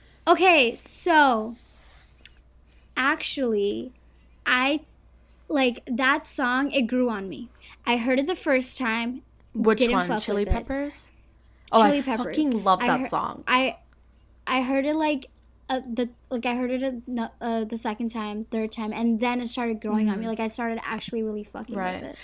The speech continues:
Speaker 2: I'm just
Speaker 1: But
Speaker 2: biased, though, 'cause Majid Jordan, it, it's, they're one of my favorite artists, like, ever. <laughs> Like, I love Majid Jordan, right? So anything that they come out with, I automatically and instantly love for the most part. So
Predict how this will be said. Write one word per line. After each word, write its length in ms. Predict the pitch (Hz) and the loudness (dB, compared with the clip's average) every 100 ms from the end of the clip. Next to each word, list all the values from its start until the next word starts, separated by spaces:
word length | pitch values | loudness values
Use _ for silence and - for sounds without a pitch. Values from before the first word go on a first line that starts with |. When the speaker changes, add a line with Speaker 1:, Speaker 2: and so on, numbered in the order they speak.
| - - - - - - | -20 -20 -20 -20 2 10
Speaker 2:
I'm 140 | 233 | 10
just 220 | 285 359 220 | 10 2 2
Speaker 1:
But 80 | |
Speaker 2:
biased, 480 | 208 170 180 220 226 | 2 4 4 2 2
though, 260 | 240 233 233 | 4 6 4
'cause 540 | 226 214 185 180 - | 2 2 2 0 -4
Majid 480 | - 208 202 175 214 | -8 -2 -2 -2 -4
Jordan, 680 | 190 185 185 190 185 185 - - | -2 -2 0 0 -2 -10 -14 -10
it, 180 | - 190 190 165 - | -6 -6 -8 -10 -6
it's, 180 | 226 - | -6 -6
they're 180 | 196 208 | 0 2
one 140 | 208 | 2
of 80 | 214 | 2
my 160 | 208 196 | 2 0
favorite 600 | - - 190 180 190 185 | -4 -8 -4 0 2 0
artists, 360 | 170 170 175 175 | 0 -2 -2 -4
like, 200 | 175 - | -8 -6
ever. 600 | - 170 185 196 214 220 220 - - - | -6 -4 -2 2 2 0 -4 -14 -18 0
<laughs> 0 | |
Like, 640 | 277 285 220 - - 190 - | 8 8 8 4 2 2 6
I 160 | 185 | 6
love 340 | 185 175 175 175 | 6 4 2 2
Majid 300 | 196 196 202 | -2 -2 -2
Jordan, 320 | 208 208 208 | -2 0 0
right? 260 | 185 180 - | 0 -2 -2
So 300 | 208 180 175 - - | 0 0 -2 -8 -6
anything 360 | - 220 233 262 | -2 0 2 2
that 120 | 240 | 2
they 100 | 226 | 0
come 200 | 208 196 | -2 2
out 160 | 175 196 | 4 6
with, 160 | 214 | 4
I 120 | 208 | 4
automatically 640 | - 185 185 185 185 185 196 | 6 4 4 2 0 -2 -2
and 80 | |
instantly 520 | 180 190 175 196 185 185 | -2 -4 -4 -4 -4 -2
love 260 | 180 165 | 0 0
for 140 | - 208 | -2 0
the 100 | 214 | 2
most 260 | 220 226 | 0 0
part. 280 | 247 247 - | 0 0 0
So 360 | - 196 175 | -4 -2 -2